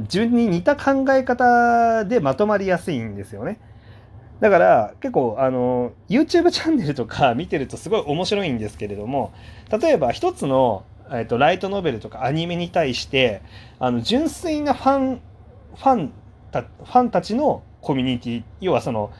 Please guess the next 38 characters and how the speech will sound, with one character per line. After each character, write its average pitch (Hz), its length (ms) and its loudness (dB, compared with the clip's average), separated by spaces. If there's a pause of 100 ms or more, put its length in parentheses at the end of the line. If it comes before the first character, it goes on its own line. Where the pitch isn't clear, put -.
(200)
面 165 180 0
白 202 220 2
い 180 60 0
も 160 100 -2
の 202 280 2
を、 131 40 0
ま 127 100 -2
あ、 - 40 -2
面 135 160 -2
白 190 260 -2
い 175 40 -2
っ 143 40 -4
て 123 100 -16
言 117 100 -10
っ - 20 -18
て、 120 120 -10
言 120 100 -2
っ - 20 -16
て - 160 -4
こ 185 280 2
う 139 40 -4
っ - 40 -14
て - 180 -12
い 143 120 0
う 156 80 -2
コ - 160 -4
ミ 139 100 -2
ュ 143 40 -4
ニ 143 120 -4
テ - 180 -12
ィ 143 100 -4
の 175 140 -2
空 143 240 -2
気 - 160 -16
感 104 240 -2
と、 131 320 0 (400)
あ 123 260 4
の、 113 500 -2